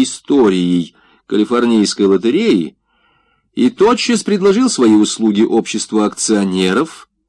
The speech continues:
составлявшемуся около того времени в Турине для постройки железных дорог.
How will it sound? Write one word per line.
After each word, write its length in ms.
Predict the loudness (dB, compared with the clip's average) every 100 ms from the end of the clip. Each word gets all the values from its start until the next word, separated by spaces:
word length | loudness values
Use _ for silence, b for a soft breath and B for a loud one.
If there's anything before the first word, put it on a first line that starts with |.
| _ -14
составлявшемуся 1080 | -8 -6 -2 0 0 0 0 0 0 0
около 360 | 2 2 2 0
того 300 | 2 2 2
времени 440 | 4 2 2 0
в 100 | -2
Турине 560 | -2 0 2 2 0 -2
для 280 | -2 -2 -2
постройки 720 | -2 -4 -4 -4 -2 -2 -4
железных 480 | -2 -2 -2 -4 -4
дорог. 400 | -4 -4 -8